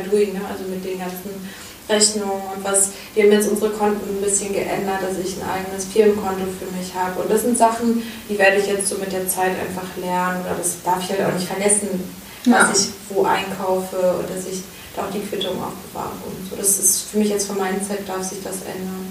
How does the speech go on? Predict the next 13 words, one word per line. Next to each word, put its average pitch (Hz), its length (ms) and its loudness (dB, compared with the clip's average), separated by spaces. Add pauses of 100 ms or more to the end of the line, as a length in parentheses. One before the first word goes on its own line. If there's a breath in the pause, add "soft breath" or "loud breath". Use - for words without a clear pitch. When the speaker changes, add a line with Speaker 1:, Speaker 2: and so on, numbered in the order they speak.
(120)
Speaker 2:
Ja. 214 320 0
Speaker 1:
Genau. 185 300 -6 (720 loud breath)
Speaker 2:
Aber 196 220 4
da, 190 420 6 (340)
wie 190 140 0
du 190 160 0
grad 202 200 -2
gesagt 190 340 6
hast, 196 140 -2
da 208 60 -2
kann 196 220 -4
man 190 140 0
auch, 185 180 -2